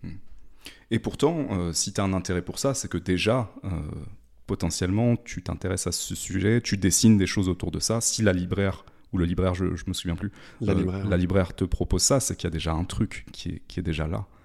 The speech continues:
Speaker 1: Alors,
Speaker 2: Mhm.
Speaker 1: c'est quoi ce truc et d'où est-ce que ça vient ?
Speaker 2: Eh ben, du coup, cette libraire connaît très bien Xavier Perron, qui est un, un de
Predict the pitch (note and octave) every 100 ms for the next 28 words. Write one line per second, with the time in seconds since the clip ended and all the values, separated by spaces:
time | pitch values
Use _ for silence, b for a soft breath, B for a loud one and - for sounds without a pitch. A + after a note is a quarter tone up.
0 | b - - G2+ G2 G#2 - - A#2+ A#2+
1 | F2+ F#2 F2 E2+ - E2 G2 - - B
2 | B B B B B B B B A2+ G#2+
3 | G#2+ A2 C#3+ - B2+ A#2+ G#2+ A#2+ D3 -
4 | B2 G#2+ - A2 G#2+ A#2 A#2 A2 G#2 A#2
5 | A2+ - G2 C#3+ - G2 F#2 F#2+ - D#2+
6 | F#2+